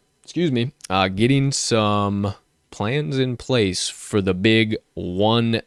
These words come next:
zero zero, for the big triple-digit edition. Still got a little while away. We still got some time now, twenty more, nineteen more episodes to get through before we do so. But, uh, hey,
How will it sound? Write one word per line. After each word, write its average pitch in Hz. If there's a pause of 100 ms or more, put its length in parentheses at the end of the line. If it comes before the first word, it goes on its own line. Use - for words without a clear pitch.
(140)
zero 90
zero, 82 (320)
for 107
the 98
big 104
triple-digit 101 (140)
edition. 90
Still 185
got 190
a 120
little 107
while 87
away. 92
We 92
still 120
got 113
some 107
time 92
now, 80
twenty 110
more, 104 (320)
nineteen 113
more 95
episodes 90
to 117
get 98
through 87
before 101
we 98
do 120
so. 82
But, 107
uh, 107
hey, 107